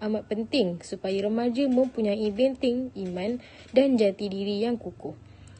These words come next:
Remaja perlu didedahkan kepada literasi digital beretika, iaitu cara menggunakan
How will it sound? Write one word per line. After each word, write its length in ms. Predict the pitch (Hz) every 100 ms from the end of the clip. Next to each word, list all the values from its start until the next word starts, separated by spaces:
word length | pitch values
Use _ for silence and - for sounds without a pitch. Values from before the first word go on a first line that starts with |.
| - - -
Remaja 480 | 220 233 240 302
perlu 480 | 302 220 208 190 196
didedahkan 720 | 202 214 220 254 254 294 240
kepada 480 | 185 196 202 196 208
literasi 840 | 208 233 240 220 190 180 - 226 220 202
digital 560 | 247 202 185 - 202
beretika, 720 | 196 220 - 208 - - 185 165 - - -
iaitu 560 | 185 185 - 190 214
cara 360 | - 220 240 277
menggunakan 640 | 254 220 202 196 190 -